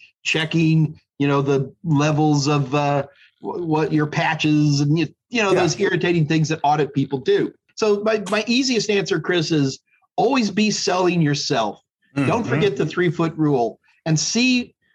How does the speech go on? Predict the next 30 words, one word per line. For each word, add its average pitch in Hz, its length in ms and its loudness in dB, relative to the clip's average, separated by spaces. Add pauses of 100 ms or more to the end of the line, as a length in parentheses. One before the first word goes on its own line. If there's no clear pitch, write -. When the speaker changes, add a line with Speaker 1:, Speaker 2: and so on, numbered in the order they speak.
(100)
Speaker 1:
see 277 240 0
where 339 140 2
the 233 100 0
next 220 240 -4
steps 214 300 -4
are 226 180 0
within 175 300 -2
that 190 200 -4
company. 190 440 -4 (460)
Speaker 2:
Yeah. 127 200 -2 (600)
All 175 100 -2
right. 214 140 0
So, 214 240 0
uh, 165 360 2
we're, 170 260 0
we're 170 120 0
wrapping 190 300 0
it 180 120 0
up 156 140 0
here. 139 180 0
So 147 160 -4
for 170 160 -4
our 185 120 2
listeners 180 380 -2
who 170 100 -2
are 143 100 0
ready 156 240 -2
to 147 80 -6
get 147 180 -6
started, 147 540 0